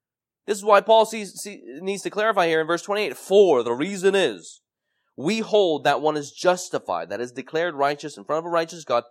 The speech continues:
"by faith apart from works of the law." That is, we are declared righteous by the righteous God, not by works, the things that we do, but by faith in Jesus Christ alone. It's important to get this right,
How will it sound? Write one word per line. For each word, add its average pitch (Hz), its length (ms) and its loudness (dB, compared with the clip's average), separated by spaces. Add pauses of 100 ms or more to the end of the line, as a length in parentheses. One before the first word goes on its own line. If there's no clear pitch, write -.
(260)
"by 139 340 4
faith 107 400 -6
apart - 480 -2
from 156 340 -2
works 123 400 -4
of 110 200 -6
the 170 100 0
law." 226 600 -2 (1800)
That 180 100 -8
is, 190 80 -6
we 220 140 -4
are 226 160 4
declared 220 720 -2
righteous 185 640 0
by 165 220 2
the 180 120 -2
righteous 185 640 -2
God, 175 520 -4 (100)
not 143 200 -10
by 440 140 -2
works, 262 560 2
the 160 100 -16
things 226 180 -8
that 226 100 -2
we 190 80 -4
do, 226 240 -6 (260)
but 170 160 2
by 143 160 4
faith 196 300 -2
in 202 120 -4
Jesus 175 300 -8
Christ 156 300 -2
alone. 123 240 -6
It's - 80 -18
important 320 460 -8
to 294 80 -6
get 220 300 -2
this 196 220 0
right, 151 480 2